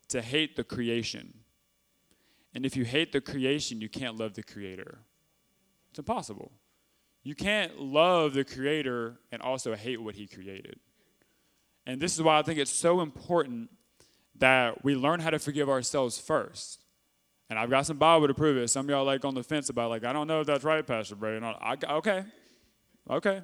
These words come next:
I got Jesus talking a little bit, okay? But I, I want to read just a one verse from Mark to kinda help us start this entire message. Mark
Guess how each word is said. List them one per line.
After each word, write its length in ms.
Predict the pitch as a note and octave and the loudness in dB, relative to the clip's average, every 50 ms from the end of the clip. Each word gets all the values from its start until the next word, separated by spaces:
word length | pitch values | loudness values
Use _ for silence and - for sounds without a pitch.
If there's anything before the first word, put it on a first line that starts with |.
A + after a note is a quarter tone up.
| G3+ G#3 | -8 -8
I 80 | B2 | -4
got 180 | B2+ D#3 E3+ D#3+ | -2 -2 -4 -2
Jesus 360 | D3 D3 C#3 B2 B2+ B2 - | -2 -4 -4 -2 -4 -6 -4
talking 300 | - D#3 C#3+ C3 B2 B2 | -4 -4 -4 -4 -4 -6
a 40 | B2 | -6
little 160 | B2+ B2+ A#2 | -4 -4 -4
bit, 200 | G#2 G#2 F#2+ - - - | -4 -4 -8 -8 -10 -12
okay? 140 | G#2+ A2+ B2+ _ _ _ _ - - - _ _ _ _ _ | -12 -12 -12 _ _ _ _ -20 -20 -20 _ _ _ _ _
But 380 | - A2+ C#3 C#3 C3+ B2 A2+ - - _ _ _ - | 0 2 4 6 6 4 2 -2 -12 _ _ _ -2
I, 60 | B2+ | -2
I 180 | A#2+ C#3 C3+ C3+ | 0 2 0 2
want 280 | C#3 D3 E3+ F3+ F#3 | 2 2 2 0 2
to 100 | - D#3 | 2 0
read 520 | C#3 C3 D3 D#3 D3+ D3 C3+ B2+ A#2 A2+ - - _ | 2 2 2 2 4 2 2 0 -2 -6 -16 -18 _
just 180 | - C#3 C#3+ - | -10 -10 -6 -4
a 40 | C#3+ | -2
one 200 | B2+ C3+ C#3 C#3 | -2 0 -2 0
verse 240 | B2 C3+ C3 C3 B2 | 2 2 2 2 0
from 220 | - - A2+ G#2+ | -4 -6 -6 -4
Mark 400 | A2 A#2+ B2+ B2 A2+ A2 A#2 - - | 0 2 2 2 2 0 -4 -10 -14
to 60 | B2 | -10
kinda 220 | - B2 A#2 A2+ | -8 -8 -6 -6
help 220 | G#2+ A2+ A#2+ A#2+ A2+ | -4 -4 -4 0 0
us 120 | A2+ G#2 | -2 -2
start 400 | - - - C3 B2 A#2+ A2+ - _ | -2 -4 -2 0 0 0 -2 -6 _
this 140 | A#2+ A#2 G2+ | -10 -10 -10
entire 480 | A2+ G#2 - A#2 A2+ A2 G#2+ G#2 G2+ G2 - - | -10 -12 -8 -6 -6 -4 -6 -6 -8 -12 -14 -10
message. 520 | A#2 A#2+ A#2+ A#2 - A2 G#2+ G#2 G#2 - A#2 | -6 -6 -4 -4 -4 -6 -6 -8 -8 -8 -4
Mark 260 | A#2+ B2 A#2+ A#2 | -2 -2 -2 -2